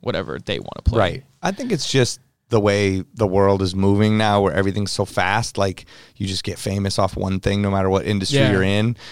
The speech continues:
Speaker 2: and then you're just forced to be in the public, and everyone's judging you nonstop, and you're like, "Yo, I didn't have that time where I had to, like, be around the better people and learn from them, or carry the
Speaker 1: Yeah.
Speaker 2: crates, or practice," and,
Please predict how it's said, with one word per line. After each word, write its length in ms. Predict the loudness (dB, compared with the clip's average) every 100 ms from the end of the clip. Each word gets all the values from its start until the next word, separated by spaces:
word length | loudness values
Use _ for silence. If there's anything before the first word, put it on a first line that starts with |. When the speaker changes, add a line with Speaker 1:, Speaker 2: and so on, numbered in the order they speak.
| -6
Speaker 2:
and 200 | 0 4
then 140 | 4 2
you're 140 | 0
just 260 | -2 -4 0
forced 320 | 2 2 -2
to 80 | -2
be 180 | 0
in 80 | 0
the 80 | 0
public, 460 | 2 2 2 0 0
and 80 |
everyone's 300 | 0 2 -2
judging 400 | -2 -2 0 0
you 80 | 0
nonstop, 580 | 2 2 2 2 2 2
and 80 | 0
you're 100 | -2
like, 220 | -2 -2
"Yo, 140 | 0
I 60 | 2
didn't 160 | 2 2
have 100 | 2
that 160 | 0
time 320 | 0 0 2 4
where 100 | 4
I 40 |
had 120 | 2
to, 60 | 2
like, 300 | 2 0 -2 -18 -20 _ _ -8
be 180 | 0 4
around 420 | 6 6 4 4
the 60 |
better 300 | 2 4 4 4
people 360 | 2 2 2
and 120 | 2
learn 220 | 2 4 4
from 220 | 2 2
them, 200 | 2 2
or 80 | 4
carry 300 | 4 4 4
the 60 |
Speaker 1:
Yeah. 100 | 2
Speaker 2:
crates, 320 | 2 2 0
or 80 | -2
practice," 480 | 0 2 2 0 -2
and, 140 | -2